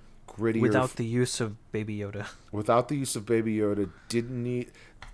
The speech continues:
Speaker 1: without the use of, of K two S O, right? Without the use of his droid sidekick, who I'm like, "Where's he?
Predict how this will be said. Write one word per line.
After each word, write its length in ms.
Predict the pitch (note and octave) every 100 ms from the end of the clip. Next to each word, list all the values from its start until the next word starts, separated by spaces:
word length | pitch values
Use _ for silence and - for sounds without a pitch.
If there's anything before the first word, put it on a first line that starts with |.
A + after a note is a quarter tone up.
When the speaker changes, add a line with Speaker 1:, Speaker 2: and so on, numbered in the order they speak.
| D3+
Speaker 1:
without 440 | D3+ D#3 F#3+ A3+
the 80 | G#3+
use 320 | D#3+ F#3 -
of, 220 | D#3+ C#3 -
of 300 | B2+ A#2+ -
K 180 | D#3+ D3
two 260 | - C#3+
S 160 | A2+ -
O, 220 | C3+ D#2+ - _ - - -
right? 260 | G#2+ A#2 - - _ - -
Without 420 | - A#2 C#3+ D3+ D3+
the 80 |
use 300 | D3 C#3+ D#3
of 200 | - B2 B2
his 140 | A2+
droid 360 | F#2 A#2 B2+ A#2+
sidekick, 680 | - A#2 A#2 - A2+ F#2
who 160 | - B2+
I'm 160 | B2 B2+
like, 180 | B2+ G#2+
"Where's 400 | A#2 D3+ D3+
he? 100 | C3